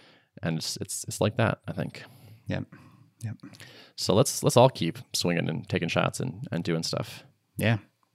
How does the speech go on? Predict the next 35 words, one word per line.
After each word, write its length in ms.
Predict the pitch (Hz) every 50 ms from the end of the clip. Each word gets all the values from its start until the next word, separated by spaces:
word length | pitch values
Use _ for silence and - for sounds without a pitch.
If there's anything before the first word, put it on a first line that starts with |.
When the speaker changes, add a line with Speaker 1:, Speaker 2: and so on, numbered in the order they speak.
| - -
Speaker 2:
Just 180 | - 107 -
keep 120 | - 113 104
shipping. 380 | - - 110 - 107 101 101 - _ _ _ _ _ _ _ -
That's 120 | 120 117
the 40 | -
title 220 | 113 131 120 110 107
of 60 | 107
my 60 | 107
next 180 | 107 107 98 -
blog 220 | 104 107 107 107
post. 300 | 101 104 101 98 - - - -
<laughs> 60 | - 117 - - 175 - - 180 151 - 135 - - - - - - - - - - - - - - - - -
Speaker 1:
I 100 | - - -
like 160 | 95 98 92
it. 180 | 87 - - - - -
This, 140 | 143 143
this 180 | - - 156 156
is 160 | 170 110 95
Speaker 2:
Yeah. 60 | - - - - - -
Speaker 1:
one 160 | - 123 131
of 40 | 127
my 100 | 110 101
tweets 360 | - - 123 120 113 - -
that, 140 | - 98 69
like, 160 | 85 90 -
had 200 | - 92 82 80 78 -
one 160 | 98 98 95
of 40 | 90
the 80 | 90
best 180 | 78 95 92 -
responses 540 | 98 - - - 95 98 95 - 80 78 85
was, 240 | 85 82 - - -
was 100 | - -
something 400 | - - 160 160 - - 101 92
like, 360 | 87 90 90 90 87 - -